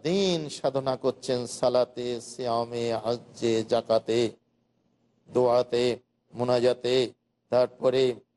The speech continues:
প্রত্যেকটি দানে, সাদকাতে, প্রত্যেকটি ইবাদত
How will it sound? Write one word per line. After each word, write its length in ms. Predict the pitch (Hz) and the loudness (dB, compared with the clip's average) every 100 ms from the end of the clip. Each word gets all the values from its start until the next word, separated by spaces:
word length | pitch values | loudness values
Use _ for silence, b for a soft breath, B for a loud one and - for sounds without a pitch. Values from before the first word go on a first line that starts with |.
| _ _ _ _ _ _ _ | _ _ _ _ _ _ _
প্রত্যেকটি 600 | - 139 - 143 - 143 | -2 -2 0 -4 -2 -6
দানে, 520 | 120 131 143 143 143 131 | -2 0 0 -2 -6 -6
সাদকাতে, 680 | - 147 143 156 147 160 147 | -2 -2 0 0 0 -4 -6
প্রত্যেকটি 840 | - 208 - _ - 339 - 320 | -4 -4 -4 _ -2 -2 -2 -2
ইবাদত 400 | 302 254 247 208 | 0 2 0 -4